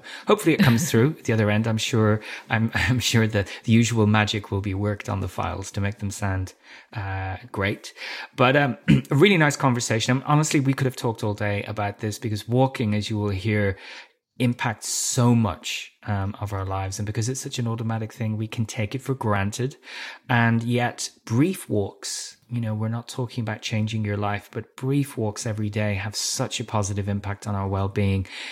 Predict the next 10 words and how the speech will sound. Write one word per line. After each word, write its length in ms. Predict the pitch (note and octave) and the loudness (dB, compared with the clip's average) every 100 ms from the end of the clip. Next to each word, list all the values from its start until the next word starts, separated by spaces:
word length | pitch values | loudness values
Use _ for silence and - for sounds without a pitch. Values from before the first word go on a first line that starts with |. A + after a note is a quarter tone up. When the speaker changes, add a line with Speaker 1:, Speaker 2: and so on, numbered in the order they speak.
| - | -14
Speaker 1:
He 140 | - G#2+ | -2 2
really 300 | A#2 B2+ B2 | 6 8 8
reminded 720 | A#2 A2+ A2 A2+ A2 A2 G2 | 8 8 8 8 8 6 2
me 420 | G2+ G#2 F#2+ F#2+ - | 4 4 4 -2 -2
of, 520 | G2 F#2 F#2 F#2 - G2+ | 0 0 0 -4 -4 -2
um, 260 | G2 F#2+ G2 | 0 0 2
the 100 | G#2 | 0
importance 560 | G2 - A#2+ A2+ G#2 | 0 2 2 2 0
of 140 | G2 F#2 | 0 6
movement 680 | A2 A2+ G2+ G2 F2+ - | 10 10 8 6 4 -2